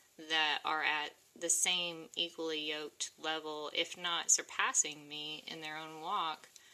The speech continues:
that have been an encouragement to my heart just in this last year. And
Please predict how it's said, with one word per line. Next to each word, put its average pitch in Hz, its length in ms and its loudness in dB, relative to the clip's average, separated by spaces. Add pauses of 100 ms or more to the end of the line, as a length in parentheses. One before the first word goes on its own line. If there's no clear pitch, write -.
(140)
that 170 260 4
have 170 160 2
been 160 160 -6
an 151 140 -10
encouragement 160 580 -2
to - 100 -2
my 151 140 -2
heart 180 460 -2
just 185 260 2
in 165 120 -8
this 160 220 -2
last 156 460 2
year. 156 500 -2 (640)
And 165 500 0